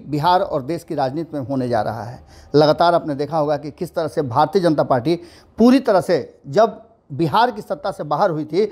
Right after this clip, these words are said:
तो उसने कई तरह की बातें कही थी और कहा था कि ये सरकार नहीं चलने वाली है, आपस में नहीं पटेगा। इतना ही नहीं, दूसरे angle पर आप देखिए तो बिहार में पूरे देश की राजनीति पूरी तरह से आकर के सिमट गई थी।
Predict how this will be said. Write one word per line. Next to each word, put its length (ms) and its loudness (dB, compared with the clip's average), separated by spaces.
तो 80 4
उसने 180 0
कई 220 4
तरह 200 4
की 120 -2
बातें 300 0
कही 180 -2
थी 100 -2
और 120 2
कहा 200 2
था 120 -8
कि 140 -8
ये 100 0
सरकार 360 0
नहीं 200 2
चलने 280 0
वाली 260 2
है, 200 0
आपस 300 2
में 100 -4
नहीं 220 2
पटेगा। 440 0
इतना 220 0
ही 120 6
नहीं, 300 -2
दूसरे 400 0
angle 300 0
पर 140 -2
आप 100 2
देखिए 320 -2
तो 120 -6
बिहार 340 2
में 220 -2
पूरे 540 0
देश 220 4
की 120 -6
राजनीति 560 0
पूरी 160 -2
तरह 180 -4
से 140 -6
आकर 260 -2
के 100 -4
सिमट 320 -2
गई 160 -4
थी। 180 -20